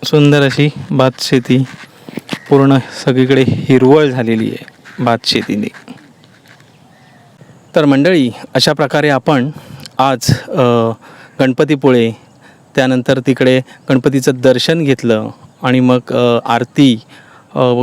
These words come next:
गणपतीला प्रदक्षिणा मारली आणि प्रसादाचा आस्वाद घेतला. त्यानंतर आपण पावसला स्वामी स्वरूपानंदांचं दर्शन घेतलं आणि नंतर आपण आपल्या रणपार या गावात आलो. आणि रणपार या गावात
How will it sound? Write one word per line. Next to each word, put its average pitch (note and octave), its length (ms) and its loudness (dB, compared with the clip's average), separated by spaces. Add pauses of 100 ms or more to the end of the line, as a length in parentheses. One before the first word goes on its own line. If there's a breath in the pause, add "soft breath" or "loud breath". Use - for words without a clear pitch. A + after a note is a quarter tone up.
(400)
गणपतीला B2+ 540 2 (200)
प्रदक्षिणा C#3 520 0
मारली A#2 380 -2
आणि B2+ 380 0 (300 loud breath)
प्रसादाचा B2+ 580 0
आस्वाद C3 340 0
घेतला. A#2 360 -6 (460 loud breath)
त्यानंतर C#3 360 2
आपण C#3 240 0
पावसला C3 640 0 (560 loud breath)
स्वामी D3+ 600 0
स्वरूपानंदांचं C#3+ 920 2 (140)
दर्शन B2 460 0
घेतलं A2+ 340 -4 (160)
आणि C3 220 0
नंतर B2+ 300 2
आपण C3 220 -2
आपल्या A#2 280 0
रणपार A2 340 -2
या E3+ 140 2
गावात A#2+ 340 0
आलो. A2+ 180 -4 (380 loud breath)
आणि C3 220 2
रणपार A#2+ 340 0
या E3 160 2
गावात B2+ 260 2